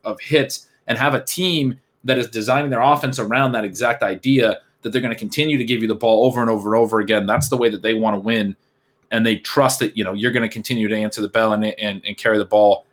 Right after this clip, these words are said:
twenty, twenty-five, some of these college backs are carrying it thirty times a game. That is something that is a positive.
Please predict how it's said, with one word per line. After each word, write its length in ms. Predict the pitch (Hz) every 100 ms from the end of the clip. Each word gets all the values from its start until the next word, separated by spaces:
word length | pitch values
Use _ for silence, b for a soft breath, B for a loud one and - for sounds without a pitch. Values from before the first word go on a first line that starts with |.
| _ _ -
twenty, 380 | 131 117 110
twenty-five, 560 | 104 117 107 117 107 104
some 160 | - 120
of 60 |
these 120 | 107
college 320 | - 113 110 -
backs 280 | 107 104
are 40 | 110
carrying 240 | 123 110
it 80 | 104
thirty 240 | - 120
times 280 | 107 113 101
a 40 | 90
game. 320 | 127 123 98 _ _ _ _ -
That 180 | 123 156
is 100 | 147
something 360 | 147 139 143
that 240 | 120 117 113
is 460 | 117 110 104 - -
a 60 |
positive. 520 | - - 143 117 -